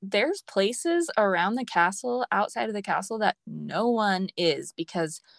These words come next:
you just don't really go over there. So if you're looking for that really perfect spot, make sure you do a full walk,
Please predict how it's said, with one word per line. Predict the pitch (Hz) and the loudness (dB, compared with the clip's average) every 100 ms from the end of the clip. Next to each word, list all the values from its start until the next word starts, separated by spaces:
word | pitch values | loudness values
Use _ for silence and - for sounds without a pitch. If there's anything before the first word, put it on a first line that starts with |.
| _ _ | _ _
you | - 202 | -6 -4
just | 156 165 - | -2 -4 0
don't | 156 - | 0 0
really | 151 147 156 156 | -4 -2 -4 -2
go | 226 381 | 2 4
over | 294 190 | 4 2
there. | - - | 0 -2
So | 196 196 | 0 0
if | 190 | 0
you're | 208 | 0
looking | 180 196 269 | -2 -2 -4
for | 262 247 | -4 -2
that | 208 - | -2 -6
really | 165 170 170 190 | -8 -2 0 -2
perfect | - 185 202 214 | -2 -6 -6 -10
spot, | - 165 160 - _ _ _ | -6 -2 -2 -4 _ _ _
make | 196 208 | -4 -4
sure | 277 | -4
you | 254 | -4
do | 233 202 | -2 -2
a | - | -4
full | - 190 175 185 220 - - - _ - | -6 -2 2 2 0 -4 -20 -20 _ -16
walk, | 180 170 151 147 - | -6 0 0 0 -6